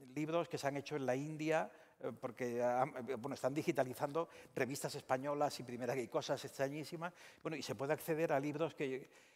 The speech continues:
que antes para encontrar ciertas cosas de autores italianos o alemanes o ingleses, pues era complicadísimo y hoy en día uno se puede hacer con, con absolutas maravillas, ¿no? Es decir, yo creo que la cultura,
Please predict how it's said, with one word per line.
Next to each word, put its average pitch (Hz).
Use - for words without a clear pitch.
que 139
antes 151
para 135
encontrar 135
ciertas 151
cosas 165
de 151
autores 139
italianos 135
o 135
alemanes 135
o 143
ingleses, 143
pues -
era 131
complicadísimo 139
y 143
hoy 131
en 131
día 147
uno 135
se 135
puede 143
hacer 143
con, 131
con 139
absolutas 139
maravillas, 113
¿no? 160
Es -
decir, 139
yo 135
creo 147
que 139
la 135
cultura, 160